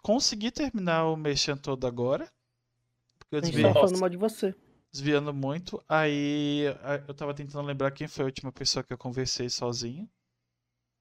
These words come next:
Speaker 1: Mas eu não lembro. A, a gente acha, a gente acha não, o Gá acha que foi o Eric.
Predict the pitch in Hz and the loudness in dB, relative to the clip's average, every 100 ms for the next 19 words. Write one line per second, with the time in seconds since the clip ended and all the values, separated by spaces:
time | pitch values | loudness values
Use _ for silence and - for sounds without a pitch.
0 | _ _ _ _ _ - 143 127 131 127 | _ _ _ _ _ -10 -6 -4 -2 -2
1 | 131 127 131 147 165 131 127 - 131 127 | 0 0 0 -2 -2 2 2 2 -2 -2
2 | 135 - 131 151 - 165 - 127 131 - | -6 0 0 0 -2 -4 -4 -6 -4 -2
3 | 131 131 175 127 123 123 123 135 131 131 | -2 -2 -4 -4 -4 0 2 2 2 0
4 | 131 - - 120 117 117 123 180 - | -4 -10 -8 -2 0 0 -2 -6 -10